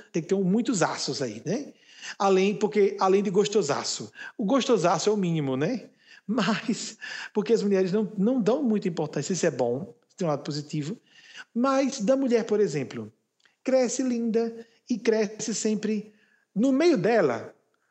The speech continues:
o namorado que todas queriam ter sempre era dela. E ela cresce acostumada a isso, não percebe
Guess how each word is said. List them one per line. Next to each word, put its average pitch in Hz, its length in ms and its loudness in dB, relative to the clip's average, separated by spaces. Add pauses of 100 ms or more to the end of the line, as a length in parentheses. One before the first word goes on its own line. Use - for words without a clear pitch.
(200)
o 226 100 2
namorado 233 520 2
que 190 120 -4
todas 349 520 0
queriam 208 280 0
ter 180 200 0
sempre 269 380 0
era 285 80 2
dela. 156 480 0 (640)
E 302 100 2
ela 381 180 0
cresce 233 560 -2
acostumada 269 640 -2
a - 20 -2
isso, 247 340 -2
não 214 100 0
percebe 196 640 -2